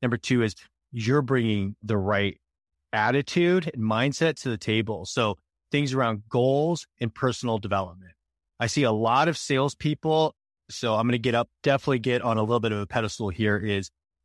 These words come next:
if you're a salesperson, you're relying on your company for these first two, you're in trouble.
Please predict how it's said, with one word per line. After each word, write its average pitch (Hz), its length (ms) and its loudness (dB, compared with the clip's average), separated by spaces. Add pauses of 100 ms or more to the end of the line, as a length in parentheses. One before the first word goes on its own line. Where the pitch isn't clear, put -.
if 123 160 -2
you're 160 120 4
a 185 60 4
salesperson, 135 760 -2
you're 120 120 0
relying 123 720 0
on 113 280 2
your 107 140 -4
company 127 500 0
for 117 180 -4
these 113 240 -4
first - 380 -6
two, 123 460 0 (840)
you're 143 340 0
in 143 220 2
trouble. - 600 -4